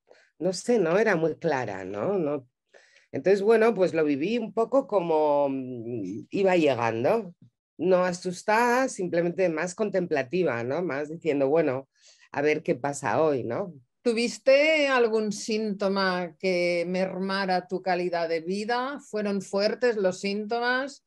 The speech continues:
Speaker 2: o, o no notaste? ¿O qué síntomas notaste?
Speaker 1: No, sí, la verdad es que a mí la regla se me fue de un día para otro, o sea, no, hay gente que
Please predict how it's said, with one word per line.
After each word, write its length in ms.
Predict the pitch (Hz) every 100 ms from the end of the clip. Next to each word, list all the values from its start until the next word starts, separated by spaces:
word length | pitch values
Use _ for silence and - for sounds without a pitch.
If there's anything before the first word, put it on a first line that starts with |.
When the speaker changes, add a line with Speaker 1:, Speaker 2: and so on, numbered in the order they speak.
| _ _ _ _
Speaker 2:
o, 460 | 196 190 180 175 170
o 220 | 175 175
no 480 | 175 170 170 175 190
notaste? 680 | 196 180 175 170 151 - 190
¿O 120 | 190
qué 120 | 208
síntomas 720 | 196 214 208 185 175 175 175
notaste? 880 | 175 160 175 185 185 - 240 262 285 196
Speaker 1:
No, 420 | 180 165 143 151
sí, 400 | - - 208 151
la 160 | 160
verdad 200 | 165 170
es 100 | 226
que 100 | -
a 40 | 214
mí 140 | 226
la 140 | 190 156
regla 280 | 175 196 185
se 80 |
me 100 | 175 139
fue 200 | 175 160
de 100 | 143
un 80 | 139
día 200 | 135 123
para 220 | 117 107
otro, 260 | 101 92
o 40 | 101
sea, 160 | 104 101
no, 340 | 107 110 104
hay 240 | 78 110 -
gente 340 | 139 123 123
que 300 | 120 117